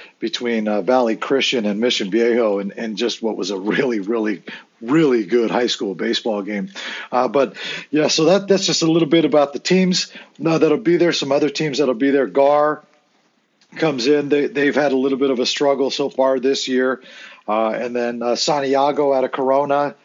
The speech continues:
coming in, a little bit of a up and down season for those guys. Uh, West Ranch coming, making the trip down to Orange County. They bring, uh, U C S B commit Garrett Monheim. Uh, the South Hills is in there,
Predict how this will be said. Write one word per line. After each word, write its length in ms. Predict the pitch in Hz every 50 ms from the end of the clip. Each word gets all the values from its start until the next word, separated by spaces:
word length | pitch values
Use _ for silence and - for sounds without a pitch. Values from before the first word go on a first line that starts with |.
| _ _ -
coming 220 | 160 160 143 139
in, 120 | 139 143 139
a 40 |
little 180 | 139 147 139 127
bit 120 | 127 127
of 120 | 120 123 110
a 140 | 127 120 - - - - -
up 180 | - 143 147 -
and 180 | 147 123 117 107
down 340 | 131 135 139 139 143 139
season 420 | - - - 143 139 127 117 127 120
for 120 | - 117
those 280 | 113 127 131 139 135 123
guys. 600 | - 143 139 139 139 139 139 139 - - - - - - - - - - - - _
Uh, 300 | - 107 107 110 110 113 98 131 120
West 440 | - 110 107 143 156 180 - - -
Ranch 600 | 110 135 143 147 156 165 160 - - - - -
coming, 300 | - 160 151 151 147 135
making 280 | 151 165 160 - 165 147
the 80 | 139 139
trip 300 | - - 165 165 160 -
down 260 | 156 156 151 151 143
to 80 | 147
Orange 360 | 143 131 147 147 151 147 - -
County. 360 | 156 151 151 156 156 160 160
They 120 | - 202
bring, 360 | 240 180 139 139 139 135 131
uh, 220 | 127 131 131 131 - - - - - _ _ -
U 100 | 127 143
C 220 | - - 139 131
S 120 | 131 123 -
B 200 | - 127 131 123
commit 360 | 127 - 120 123 127 117 -
Garrett 360 | 101 123 127 123 117 - 107
Monheim. 640 | 110 113 120 127 123 107 135 135 135 135 139 131 - _ - - - - - - - _ -
Uh, 160 | 104 104 104
the 100 | 98 107
South 360 | 104 - - 151 139 135 123
Hills 520 | - 147 151 147 147 147 151 143 - - - 117
is 220 | - 120 117 107
in 160 | 135 139 135 139
there, 320 | 143 143 143 143 143 123